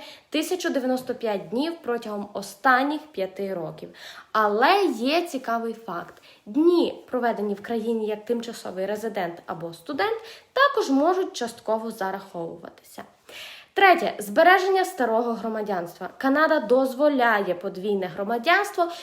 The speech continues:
що означає, що вам не потрібно відмовлятися від вашого попереднього громадянства, якщо це дозволяє ваша країна походження. Іспит на громадянство.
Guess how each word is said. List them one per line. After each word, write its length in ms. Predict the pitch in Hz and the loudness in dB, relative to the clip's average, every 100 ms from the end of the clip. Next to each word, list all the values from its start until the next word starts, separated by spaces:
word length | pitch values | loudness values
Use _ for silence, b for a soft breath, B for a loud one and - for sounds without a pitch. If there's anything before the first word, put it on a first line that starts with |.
| B | B
що 260 | - - 440 | -8 0 2
означає, 480 | 339 311 320 339 302 | 4 2 4 6 4
що 160 | - | 0
вам 320 | 269 285 269 240 | 0 2 2 0
не 200 | 233 277 | 2 2
потрібно 460 | 349 349 349 349 | 0 -2 0 0
відмовлятися 760 | 330 311 320 294 294 294 269 254 | -2 -2 -2 0 0 -2 -6 -6
від 160 | 226 | -4
вашого 440 | 240 254 254 220 240 | -2 -4 -4 -8 -6
попереднього 960 | 240 240 254 247 240 226 240 233 233 233 B B B | 0 0 2 2 2 0 -2 -2 -4 -6 B B B
громадянства, 760 | 202 254 262 240 240 233 - 220 | -4 0 2 2 2 2 0 -4
якщо 440 | 226 233 - 392 | -4 -4 0 0
це 240 | 392 269 | 2 0
дозволяє 840 | 277 285 202 202 208 202 202 226 269 | 2 0 0 -2 -2 0 0 0 -2
ваша 460 | 190 175 180 - 196 196 B B | -2 -4 -4 -6 -12 -12 B B
країна 540 | - 320 190 185 175 180 | -2 -2 -2 -4 -6 -8
походження. 760 | - 196 - 185 170 - 175 85 - _ B B B B - | -12 -12 -6 -4 -4 -6 -10 -12 -16 _ B B B B 4
Іспит 460 | 330 392 - 262 | 6 6 2 0
на 120 | 233 | 0
громадянство. 800 | 202 202 196 185 170 170 - 202 | -4 -6 -8 -8 -10 -14 -14 -14